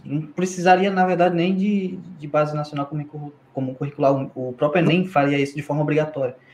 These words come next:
Porque os alunos teriam obrigatoriamente que se encaixar nas ma-, na,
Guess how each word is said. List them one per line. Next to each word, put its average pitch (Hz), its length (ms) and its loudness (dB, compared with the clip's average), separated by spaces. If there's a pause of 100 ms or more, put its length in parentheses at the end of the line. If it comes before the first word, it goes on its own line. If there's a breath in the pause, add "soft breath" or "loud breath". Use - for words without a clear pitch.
(280 soft breath)
Porque 147 200 2
os 151 140 6
alunos 170 320 6
teriam 160 240 6
obrigatoriamente 147 720 2
que 139 260 -4 (160)
se - 200 -10
encaixar 139 480 2
nas 139 140 2
ma-, 131 200 -4
na, 120 320 -2